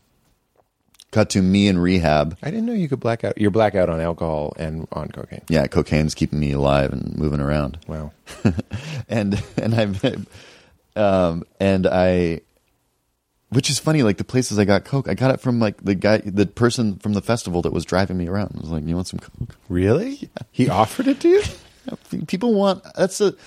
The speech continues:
Speaker 1: the problem is, is that people want us to be
Speaker 2: It's the
Speaker 1: their
Speaker 2: David Tell
Speaker 1: version
Speaker 2: thing.
Speaker 1: of comedian.
Speaker 2: It's when Attell stopped
Speaker 1: Yeah.
Speaker 2: drinking, and, you know, he's the guy from Insomnia. Everyone's
Speaker 1: And
Speaker 2: sending him
Speaker 1: also
Speaker 2: shots.
Speaker 1: the guy that every comedy club loved because he would party with the staff, and
Speaker 2: Yeah.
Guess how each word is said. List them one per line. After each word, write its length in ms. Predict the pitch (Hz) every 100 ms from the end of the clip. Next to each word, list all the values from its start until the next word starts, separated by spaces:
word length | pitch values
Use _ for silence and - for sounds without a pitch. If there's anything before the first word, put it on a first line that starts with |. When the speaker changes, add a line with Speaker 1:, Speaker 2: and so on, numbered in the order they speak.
| - - _
Speaker 1:
the 80 | 151
problem 340 | 170 202 196
is, 140 | 160 135
is 140 | 117
that 120 | 123
people 320 | - 147 143
want 260 | 117 120 117
us 180 | 110 -
to 100 | 104
be 540 | 92 110 107 101 95
Speaker 2:
It's 160 | 107 -
the 120 | 123
Speaker 1:
their 200 | 110 131
Speaker 2:
David 120 | 113
Tell 120 | 110 117
Speaker 1:
version 240 | 113 110
Speaker 2:
thing. 60 | 104
Speaker 1:
of 120 | 90
comedian. 580 | 98 98 85 80 - - _ _ _
Speaker 2:
It's 280 | - 107 -
when 200 | 135 123
Attell 440 | 120 104 120 123 123
stopped 400 | - 107 101 -
Speaker 1:
Yeah. 60 |
Speaker 2:
drinking, 520 | 90 87 92 90 107 107 _ _ _ _ _
and, 260 | 101 95 95
you 80 | 95
know, 100 | 92
he's 140 | 92
the 60 | 98
guy 140 | 95
from 200 | 104 107
Insomnia. 420 | 104 131 143 117
Everyone's 300 | 95 98 95
Speaker 1:
And 60 | 123
Speaker 2:
sending 180 | 104 104
him 40 |
Speaker 1:
also 260 | 139 139 147
Speaker 2:
shots. 380 | 139 - - - -
Speaker 1:
the 120 | - 104
guy 160 | 104
that 120 | 98
every 220 | 85 92 90
comedy 380 | 95 87 90
club 280 | 85 87 80
loved 240 | 85 82 78
because 260 | 78 78
he 100 | -
would 140 | 80 -
party 320 | - 80 80
with 140 | 78
the 80 | -
staff, 560 | - - 80 78 76 -
and 100 | -
Speaker 2:
Yeah. 180 | 76 76